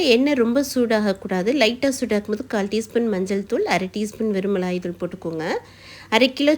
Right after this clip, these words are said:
சேப்பக்கிழங்கு நல்லா வேக வச்சுட்டு தோல் எடுத்து வச்சுக்கோங்க. குக்கரில் ஒரே ஒரு விசில் போடுங்க, ரொம்பவும் போட்டுறாதீங்க. கண்டிப்பாக ஒரே ஒரு விசில் மட்டும் போட்டு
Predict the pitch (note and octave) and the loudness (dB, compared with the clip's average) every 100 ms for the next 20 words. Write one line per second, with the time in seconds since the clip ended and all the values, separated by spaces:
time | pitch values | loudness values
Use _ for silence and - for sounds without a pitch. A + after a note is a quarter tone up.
0 | D4+ C4 B3+ C4 A#3 G3+ G3+ A#3 G#4+ A3+ | 2 0 2 0 0 0 0 2 4 4
1 | G#3 G#3 G3 A3 G3 F#3 G3 F#3 G3 - | 2 2 2 0 -2 -4 -8 -2 -2 -2
2 | - - - A#3+ B3+ B3 A3 G#3 A3 G3 | -6 -20 0 6 6 6 4 2 -2 -2
3 | - - F3 C#3+ - C5+ - - - - | -4 -4 -2 0 0 -2 -10 -20 -4 -2
4 | C4+ - D#4+ B3+ C#4 B3 A3 B3+ C#4+ B3 | -2 2 4 4 4 4 4 4 4 0
5 | A3 A3+ G#3 G#3 G#3 C#4 F#4+ A#3 A3+ C#4 | 0 -4 0 0 2 2 2 2 4 2
6 | C4 A3 G#3+ G#3 F#3+ B3+ F#4 G#3+ G#3+ A#3 | 0 0 2 2 2 0 0 2 2 2
7 | B3+ G#3+ G#3 C4 D4 A3+ A#3+ A3+ G3 A#3 | 2 2 2 2 0 -2 -2 -2 -2 -2
8 | G#3 G3 | -4 -2